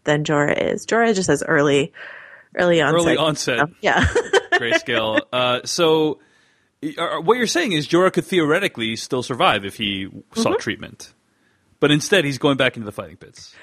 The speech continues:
Speaker 1: Well, but it's not, it's not like you can get the treatment at your corner,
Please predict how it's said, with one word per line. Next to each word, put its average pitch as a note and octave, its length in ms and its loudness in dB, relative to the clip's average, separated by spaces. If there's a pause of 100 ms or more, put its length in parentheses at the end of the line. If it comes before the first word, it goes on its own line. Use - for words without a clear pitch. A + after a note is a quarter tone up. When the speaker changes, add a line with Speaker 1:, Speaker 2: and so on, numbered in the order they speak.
(180)
Speaker 1:
Well, F#4+ 120 2
but F#4 120 2
it's F4+ 160 0
not, G4+ 200 0
it's D#4+ 180 -2
not F#4+ 160 2
like E4 180 -2
you C4 80 2
can C4+ 140 0
get B3 200 2
the A#3 80 -6
treatment A#3 360 -2
at D#3+ 100 0
your G3+ 140 2
corner, F#3 640 2